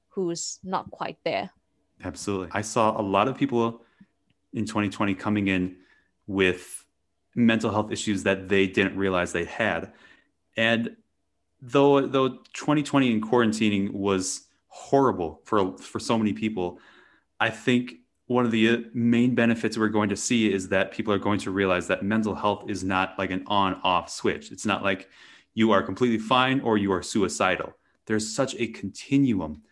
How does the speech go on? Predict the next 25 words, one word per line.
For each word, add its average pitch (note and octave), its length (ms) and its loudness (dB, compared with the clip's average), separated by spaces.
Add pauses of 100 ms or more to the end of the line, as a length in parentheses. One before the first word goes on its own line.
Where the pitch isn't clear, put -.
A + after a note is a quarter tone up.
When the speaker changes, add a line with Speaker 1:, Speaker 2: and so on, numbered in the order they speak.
(340)
Speaker 2:
And A2+ 120 0
I've A2 140 0
seen A#2 280 2
so B2 140 0
many A#2 140 4
people A2 360 0
coming A2 360 0
in F#2+ 180 0
for F#2+ 440 2
things G#2 320 0
that G2 200 -2
wouldn't G#2+ 300 -4 (160)
technically A#2+ 460 -4
be, F#2 320 -2 (480)
uh, E2 240 -4 (280)
diagnosed G#2+ 840 -2
as F#2 240 -6
depression F#2+ 680 -4
or G2 240 -2
anxiety, F#2 560 -2 (480)
but G2+ 460 -2 (180)
they A2+ 400 -2
are A2 500 2
habits C3+ 580 -2
that, G2 520 -4